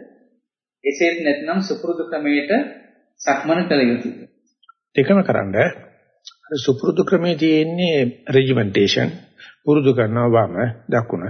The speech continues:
Speaker 2: වම, දකුණ. එහෙම නැත්නම්, අ, වම තියෙනකොට තද ගතිය, උණුසුම් ගතිය.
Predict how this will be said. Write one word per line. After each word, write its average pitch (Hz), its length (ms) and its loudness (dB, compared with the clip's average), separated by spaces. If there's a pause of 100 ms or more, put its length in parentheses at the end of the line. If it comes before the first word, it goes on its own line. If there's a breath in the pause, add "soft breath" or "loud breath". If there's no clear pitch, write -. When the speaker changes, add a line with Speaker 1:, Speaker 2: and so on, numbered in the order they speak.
(120)
Speaker 2:
වම, 113 280 0 (320)
දකුණ. 113 380 -4 (500 soft breath)
එහෙම 113 300 2
නැත්නම්, 110 420 -2 (220)
අ, 98 120 -6 (1300)
වම 120 320 0
තියෙනකොට 110 380 -4
තද 113 240 2
ගතිය, 110 280 0
උණුසුම් 113 320 -4
ගතිය. 104 340 -4